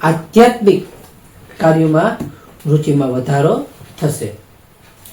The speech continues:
મીન રાશિવાળા માટેનો શુભ અંક જોઈએ તો ત્રણ અને તેમનો અશુભ અંક જોઈએ તો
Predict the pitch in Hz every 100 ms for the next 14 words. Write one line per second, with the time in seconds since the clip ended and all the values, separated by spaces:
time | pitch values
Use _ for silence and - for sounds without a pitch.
0 | - 175 233 277 247 226 202 190 185 170
1 | 190 180 160 160 - - - - - 214
2 | 233 202 165 160 143 131 127 143 117 -
3 | 165 180 180 - - - - 180 233 220
4 | 208 208 156 - - - - - 185 175
5 | 143 123 123 117 110 - - 262